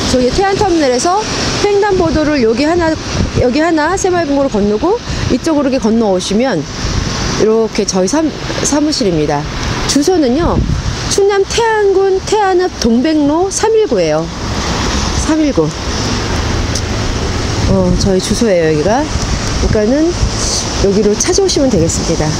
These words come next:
육 차선 바로 앞에 지금 저쪽에서 오시면 지금 서산 방향이고요. 어, 이쪽에서 오시면, 어, 안면도 뭐 이 태안읍에서 이제 태안 이런 데서 오시는 데고요.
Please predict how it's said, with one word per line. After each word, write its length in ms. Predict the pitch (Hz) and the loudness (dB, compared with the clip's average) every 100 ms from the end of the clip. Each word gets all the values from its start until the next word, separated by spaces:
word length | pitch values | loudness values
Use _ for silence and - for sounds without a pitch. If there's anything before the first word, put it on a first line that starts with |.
| 190 185 254 | -2 0 0
육 160 | 240 | 0
차선 360 | 453 440 381 339 453 - - - | 0 0 0 0 0 -2 -2 -2
바로 220 | 233 277 | 0 2
앞에 640 | 233 196 285 233 233 226 175 160 - - - - - - | 0 0 0 0 2 0 0 -2 -4 -4 -4 -4 -4 -2
지금 160 | 254 247 | 0 0
저쪽에서 540 | 277 349 370 370 370 | 0 0 0 0 0
오시면 340 | 254 - 285 277 | 0 0 0 0
지금 180 | 247 | 0
서산 360 | 240 440 508 480 | 0 0 0 0
방향이고요. 720 | 311 240 196 180 247 339 190 143 - - - - - - - - - - - 247 | 0 0 0 -2 0 0 0 -2 -4 -4 -4 -4 -4 -4 -4 -4 -4 -4 -2 0
어, 240 | 262 262 | 0 0
이쪽에서 520 | 269 - 392 370 370 254 | 0 0 0 0 0 0
오시면, 580 | 233 269 285 320 392 415 392 - - | 2 0 0 0 0 -2 -4 -4 -2
어, 580 | 214 226 226 220 220 226 220 - - - | 0 2 2 2 2 0 -2 -4 -2 0
안면도 840 | 185 254 320 330 302 330 330 330 254 | 2 2 2 2 2 2 2 0 2
뭐 440 | 226 233 233 233 226 185 226 | 2 2 2 2 0 0 0
이 300 | 240 240 240 - | 0 0 -2 -2
태안읍에서 960 | 403 392 311 240 349 359 226 196 190 156 196 | 0 2 2 2 0 0 2 2 2 0 0
이제 220 | 208 - - - | 0 0 -2 -2
태안 280 | 359 359 349 339 330 311 220 220 | 0 2 2 2 2 0 0 0
이런 200 | 233 262 | 0 0
데서 200 | 254 196 | 0 0
오시는 340 | 175 202 170 | 0 0 0
데고요. 400 | 156 175 208 165 | 0 0 0 0